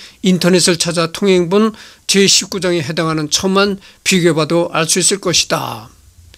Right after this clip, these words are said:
그래서 뭐 이렇게 여러 가지 갈래로 이, 이 번역이 엇갈리는 것은 아껴도 얘기지만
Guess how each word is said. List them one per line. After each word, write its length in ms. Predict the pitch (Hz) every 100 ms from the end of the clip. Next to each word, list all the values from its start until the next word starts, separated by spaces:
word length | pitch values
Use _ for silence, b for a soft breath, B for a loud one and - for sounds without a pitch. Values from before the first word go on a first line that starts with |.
| b b b b b b b
그래서 320 | 190 202 254
뭐 340 | 240 247 226 220
이렇게 460 | 202 214 233 214
여러 360 | 190 - 170 202
가지 360 | 220 202 226
갈래로 720 | 214 180 202 196 190 202 196
이, 460 | 170 180 180 175 165 B B B
이 220 | 180 165
번역이 440 | 165 190 196 190 190
엇갈리는 500 | 165 - 180 170 160
것은 240 | 165 208
아껴도 360 | 202 156 180 175
얘기지만 540 | 160 151 170 196 165